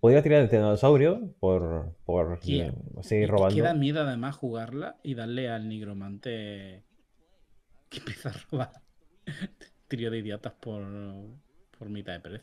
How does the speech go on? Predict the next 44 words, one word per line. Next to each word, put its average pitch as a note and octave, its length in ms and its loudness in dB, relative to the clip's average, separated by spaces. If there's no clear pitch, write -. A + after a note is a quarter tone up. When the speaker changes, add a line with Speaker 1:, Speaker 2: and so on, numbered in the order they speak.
Speaker 2:
y - 20 -20
cosas F2 280 -16
así, F#2 80 -16
¿eh? F#2 180 -20
Speaker 1:
Mira, F#2 240 2
el G#2 100 2
pollo B2+ 440 8
es - 180 2
la B2+ 80 6
mejor A2 240 0
jugada G2+ 200 6
que G2 80 2
podía F#2+ 200 4
hacer F2+ 180 2
ahora, F#2 280 4
sin F#2 180 0
duda. A#2 260 2
Y G2+ 80 2
además A2 240 4
es C3+ 80 2
que - 100 6
es A2+ 180 4
muy C#3+ 260 8
Speaker 2:
Mm. - 40 6
Speaker 1:
eficiente. G#2 500 2
No, A#2 340 4
no A#2 220 6
es D3 120 2
porque - 300 2
sea G2+ 180 4
lo F#2+ 100 6
Speaker 2:
Supongo G2 120 6
Speaker 1:
último - 80 2
Speaker 2:
que G2 80 2
ahora F#2+ 120 4
Speaker 1:
que F#2 40 4
Speaker 2:
sí F#2+ 80 2
Speaker 1:
puede E2+ 140 4
Speaker 2:
juega F#2 160 2
Speaker 1:
hacer. A2 100 -4
Speaker 2:
la G#2 60 -8
del G2+ 80 -14
Fénix, G#2+ 340 -10
¿verdad? G2+ 280 -14